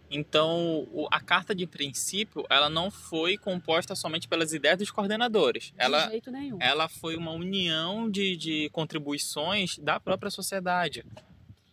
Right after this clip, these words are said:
Speaker 1: É.
Speaker 2: Isso, porque ela só tem validade, inclusive, se ela for feita dessa forma,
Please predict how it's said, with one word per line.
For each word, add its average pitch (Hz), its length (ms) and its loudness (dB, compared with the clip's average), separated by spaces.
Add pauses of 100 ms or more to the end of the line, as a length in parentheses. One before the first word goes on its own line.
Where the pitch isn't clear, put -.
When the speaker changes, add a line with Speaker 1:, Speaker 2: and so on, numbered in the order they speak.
(380)
Speaker 1:
É. 135 200 -2
Speaker 2:
Isso, - 240 -12 (100)
porque 254 220 0
ela 247 140 0
só 302 180 -4
tem 294 180 -4
validade, 226 720 -4
inclusive, 220 840 -10
se - 240 -8
ela 269 240 -6
for 254 300 -8
feita 247 320 -6
dessa - 240 -6
forma, 160 440 -18